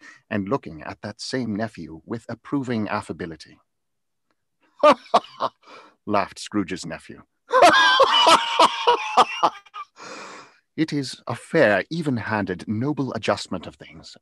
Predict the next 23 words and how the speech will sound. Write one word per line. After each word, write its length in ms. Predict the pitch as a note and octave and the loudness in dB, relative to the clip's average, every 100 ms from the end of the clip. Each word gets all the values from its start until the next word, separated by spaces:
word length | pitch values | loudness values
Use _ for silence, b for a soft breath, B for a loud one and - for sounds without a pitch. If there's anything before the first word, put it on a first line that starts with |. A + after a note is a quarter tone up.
| - | -14
that 120 | C3+ | -10
while 240 | B2+ F#3+ | -8 -8
there 220 | F3+ E3 D#3 | -6 -4 -2
is 160 | C3+ | -2
infection 680 | C3+ B2 A2+ A#2+ - G#2 G2+ | -2 -2 -2 -4 -4 -6 -6
in 180 | B2 A#2+ | -4 -4
disease 680 | A2+ G2+ C3+ A2 E2+ - - | -4 -4 -6 -6 -10 -14 -10
and 180 | G#2+ G#2+ | -8 -6
sorrow, 480 | - G2 - - - B B B B | -6 -6 -8 -18 -20 B B B B
there 220 | A2 C#3 | -10 -10
is 140 | C3 | -6
nothing 500 | A2+ B2 D#3+ - D#3 | -4 -2 -4 -4 -4
in 80 | B2 | -2
the 80 | A2 | -2
world 280 | F#2 F2+ F2+ | -2 -2 -4
so 200 | - A2 - | -8 -10 -6
irresistibly 640 | D3 C#3+ B2 B2+ G#2+ A2+ | -4 -4 -4 -8 -6 -6
contagious 680 | G#2+ G2+ - G#2+ G#2 - - | -4 -6 -4 -4 -4 -8 -12
as 220 | G2 F#2+ | -10 -8
laughter 480 | F#2+ G2+ G#2+ G#2+ A2 - B B | -2 -4 -4 -12 -14 -16 B B
and 220 | - G#2+ | -6 -6
good 160 | - A2+ | -4 -6
humor. 380 | - A#2+ - | -4 -6 -6